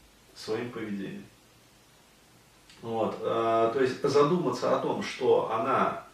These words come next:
ну, ну, говоря простым русским языком, то есть таких баб вот, э,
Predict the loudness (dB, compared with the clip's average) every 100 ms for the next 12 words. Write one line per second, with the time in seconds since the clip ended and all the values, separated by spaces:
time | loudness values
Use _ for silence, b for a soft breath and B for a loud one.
0 | -20 -14 -12 -14 -20 -20 -20 _ _ -20
1 | _ _ _ -20 _ _ -20 -20 -20 -20
2 | -20 -20 -20 _ -20 B B B B B
3 | B B 4 6 6 4 8 10 10 8
4 | 4 4 0 0 -2 -4 -4 -4 -4 -2
5 | -2 -2 -6 -8 -4 -2 -2 -2 0 8
6 | 8 8 2 -4 -6 -6 -4 -4 -4 -6